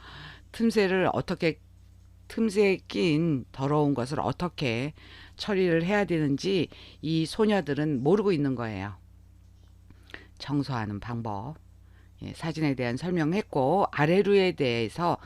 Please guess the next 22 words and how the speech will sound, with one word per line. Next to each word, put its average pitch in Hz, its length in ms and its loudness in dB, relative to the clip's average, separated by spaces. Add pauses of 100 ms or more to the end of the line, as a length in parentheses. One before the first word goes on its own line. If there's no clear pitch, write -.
(280)
좀 160 160 0
더 131 120 0
자세히 123 380 -4
설명합니다. 110 760 -4 (500)
우리나라에서 175 1040 2
이 - 220 -2
아래루를 135 800 -2
인터넷으로 127 640 -4
찾아보면, 151 920 -2
찾아보면, 117 760 -6 (600)
어, 117 200 -6
하일단 220 440 4
자동사라는 160 800 0
걸 92 300 -6
알 143 120 -4
수 - 140 -8
있고 98 400 -8
거칠어지다, 208 960 2 (380)
난폭히 170 580 0
굴다, 151 400 0
날뛰다, 131 720 0
사나워지다, 180 840 -2